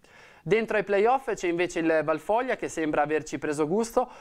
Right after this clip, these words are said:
vincendo per cinque a uno contro il fanalino di coda del Cantiano, portandosi ora a quarantanove punti.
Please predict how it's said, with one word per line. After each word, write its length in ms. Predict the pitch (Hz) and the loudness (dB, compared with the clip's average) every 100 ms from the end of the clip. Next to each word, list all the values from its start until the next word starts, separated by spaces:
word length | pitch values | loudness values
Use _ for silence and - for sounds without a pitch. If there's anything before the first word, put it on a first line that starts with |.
| - | -6
vincendo 480 | 185 226 247 214 185 | -2 0 2 2 2
per 300 | 190 175 165 | 2 0 0
cinque 320 | - 226 214 | -2 -2 0
a 40 | 233 | 0
uno 360 | 139 151 - | 2 -2 -2
contro 340 | - 208 202 202 | -2 -2 0 2
il 160 | 190 175 | 2 2
fanalino 540 | 202 196 196 214 202 | 0 0 0 0 -2
di 100 | 226 | 0
coda 240 | 185 147 | 0 0
del 180 | 156 165 | 2 0
Cantiano, 600 | 196 185 180 143 131 131 - - _ | 0 -2 0 0 -2 -6 -8 -20 _
portandosi 600 | 165 160 196 196 190 - | -4 -2 -2 -2 -4 0
ora 320 | 151 143 - | 2 2 0
a 120 | 190 196 | -2 0
quarantanove 600 | 214 220 240 226 190 208 | 0 0 0 0 0 -4
punti. 560 | 147 123 113 120 - | -6 -8 -6 -8 -8